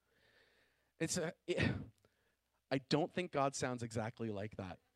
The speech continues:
Just gonna put that out there. Anyway, if that's you, okay, and even if it's not you, this still matters, you have to pay attention to what Peter says here. He says, "As obedient children,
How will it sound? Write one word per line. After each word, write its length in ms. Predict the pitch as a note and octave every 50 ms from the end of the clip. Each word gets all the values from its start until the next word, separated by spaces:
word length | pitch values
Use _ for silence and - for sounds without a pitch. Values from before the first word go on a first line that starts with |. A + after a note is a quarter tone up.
| _ _ -
Just 400 | - - - F3 E3+ - - -
gonna 200 | D#3 C#3+ C3 B2
put 240 | - - C#3 - -
that 140 | A2+ G#2+ F#2+
out 200 | F#2+ F2+ - -
there. 180 | D#2 D#2 E2+ - _
Anyway, 380 | B2 C3 B2 G#2+ F#2+ F2+ E2 E2 - - - _ _ _ _ _ _ _ _ _ _ _ _ _ _ _ _ _ _ _ - _ _ _ _ _ _ - - _
if 300 | - F3 F#3 - - -
that's 380 | F#3+ F#3+ F#3+ G#3 - - - F3
you, 440 | D3 F3 E3 C3 G2+ F#2 A#2 F3 F#3+ - _ _ _ _ _ _ -
okay, 240 | - C3 C3+ E3 - - _ - - -
and 100 | C#3+ C#3+
even 240 | C#3+ C#3+ D3 D#3 D#3
if 140 | C#3+ - D3+
it's 120 | - -
not 200 | D3 C#3+ C#3+ -
you, 100 | B2 A#2+
this 160 | A2+ B2 A2+
still 180 | - - A#2+ A2+
matters, 380 | A2+ C3 C3+ B2+ A#2+ B2 A#2
you 80 | C3+ C3
have 100 | C#3 C3
to 60 | - C3+
pay 160 | - D3+ C#3+
attention 380 | C#3 - D#3 C3+ - - D3
to 140 | C3+ - C#3+
what 160 | C3+ C3 -
Peter 260 | - C3+ C3 B2 C3 B2+
says 360 | - - A2+ G#2+ A2 - -
here. 220 | G2+ G2 F2 G2 - _ _ _ - - -
He 100 | - D3+
says, 300 | D3 - E3 D3 C#3+ - - - - - _ -
"As 400 | D3 D3 D3+ D#3 D#3 D3+ C#3 - -
obedient 880 | D#3 D#3 D3 C3+ - - E3 E3+ F#3 F#3+ F#3+ F#3+ F#3 F3+ F3 - - - - _ _ _ _ _ _
children, 760 | - - - G3 F3+ F3 D3+ A#2+ A#2 G#2 F#2+ F#2+ F#2+ G2